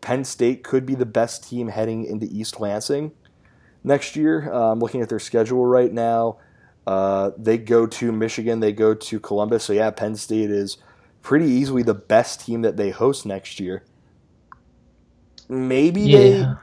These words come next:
Speaker 1: like, maybe they really get up for that game. Maybe they really try and send a message that this year was a fluke. Or maybe Penn State just goes in and embarrasses them. I think that is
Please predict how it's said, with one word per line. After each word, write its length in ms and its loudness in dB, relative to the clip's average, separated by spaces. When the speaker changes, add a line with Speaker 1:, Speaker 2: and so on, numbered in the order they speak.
Speaker 1:
like, 260 0
maybe 380 0
they 180 0
really 480 -4
get 220 0
up 180 0
for 80 0
that 240 2
game. 260 -4
Maybe 180 -4
they 100 0
really 340 -4
try 380 0
and 260 -2
send 280 2
a 60 -2
message 520 -4
that 360 -4
this 260 -10
year 140 -6
was 140 -10
a 40 -10
fluke. 600 -8
Or 160 6
maybe 320 -4
Penn 240 -6
State 300 -6
just 200 -8
goes 240 -2
in 120 -6
and 100 -6
embarrasses 480 -2
them. 220 -14
I 160 -6
think 300 -8
that 260 0
is 340 -6